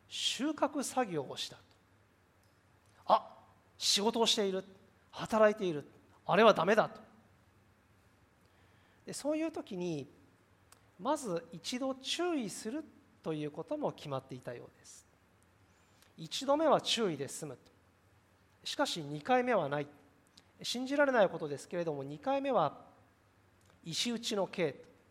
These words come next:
つまり、死刑だと定められていたそうです。え、考えられないようなことですけれども、ユダヤ人というのはそのように自分たちのアイデンティティを守ってきたようなところが今でもあるの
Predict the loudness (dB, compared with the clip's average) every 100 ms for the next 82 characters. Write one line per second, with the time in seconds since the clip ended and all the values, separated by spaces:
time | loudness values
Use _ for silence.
0 | _ _ _ _ _ _ _ _ -14 -2
1 | 2 2 2 -10 -20 -14 -8 -8 -2 0
2 | 0 0 -2 0 0 -2 -8 -10 -4 -2
3 | -2 -2 -4 -6 -8 -6 -10 -10 -20 -20
4 | -20 -20 -20 _ _ _ _ _ _ -12
5 | -2 0 4 4 4 2 2 2 -2 -6
6 | -10 -10 -12 -12 -12 -10 -10 -10 -14 -20
7 | _ _ _ _ -20 -20 -8 0 6 6
8 | 6 2 -2 0 2 2 2 -2 -4 -2
9 | -2 -2 -6 -10 -20 _ _ -14 -10 -6
10 | -6 -6 -10 -8 -8 -2 0 2 0 -2
11 | -10 -12 -6 -6 -2 -4 -4 -6 -10 -14
12 | -8 -8 -8 -12 -14 -12 -8 -4 0 -2
13 | -4 -20 -20 -20 -14 -2 4 4 4 2
14 | 0 -2 -10